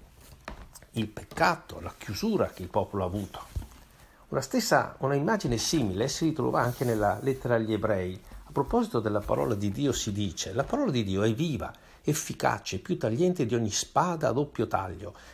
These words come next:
Essa penetra fino al punto di divisione dell'anima e dello spirito, delle giunture e delle midolla,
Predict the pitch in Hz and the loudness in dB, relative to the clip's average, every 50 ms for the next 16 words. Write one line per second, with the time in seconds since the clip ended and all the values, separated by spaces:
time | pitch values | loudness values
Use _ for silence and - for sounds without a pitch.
0 | - - - 147 - - 123 - - - 175 170 156 139 - 123 117 - - 143 | -8 -4 -2 -2 0 -2 -2 0 4 4 4 6 4 2 2 2 0 0 2 2
1 | 131 117 107 - - 151 143 143 131 117 117 110 113 101 107 107 127 127 123 101 | 2 2 2 2 0 2 2 2 0 0 0 0 0 0 2 2 2 2 2 2
2 | 101 98 92 92 98 120 160 185 180 180 175 170 165 - - - 113 101 104 98 | 2 0 0 2 2 2 2 2 2 2 2 2 0 -2 -2 -2 0 0 0 0
3 | 101 - - - - 101 87 82 87 80 - - - - - - - 107 104 101 | -2 -4 -6 -4 -4 -2 -2 -2 -6 -8 -10 -12 -12 -14 -14 -6 -2 -2 0 0
4 | 98 104 98 98 92 - - 185 185 160 123 101 107 101 104 101 98 87 92 87 | 0 0 0 0 0 0 2 2 4 4 2 2 0 0 0 0 0 0 0 -2
5 | 80 78 85 - | -2 -6 -12 -14